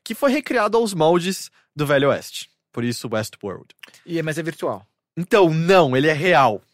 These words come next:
Speaker 2: Aham.
Speaker 1: O que acontece é que a população daquele local são, é, a natureza exata não é dita, mas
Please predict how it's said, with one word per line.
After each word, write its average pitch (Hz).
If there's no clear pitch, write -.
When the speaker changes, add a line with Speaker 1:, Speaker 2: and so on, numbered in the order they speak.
Speaker 2:
Aham. 139
Speaker 1:
O 135
que -
acontece 226
é 165
que 180
a 160
população 202
daquele 185
local 131
são, 196
é, 190
a 196
natureza 247
exata 170
não 185
é 180
dita, 113
mas 143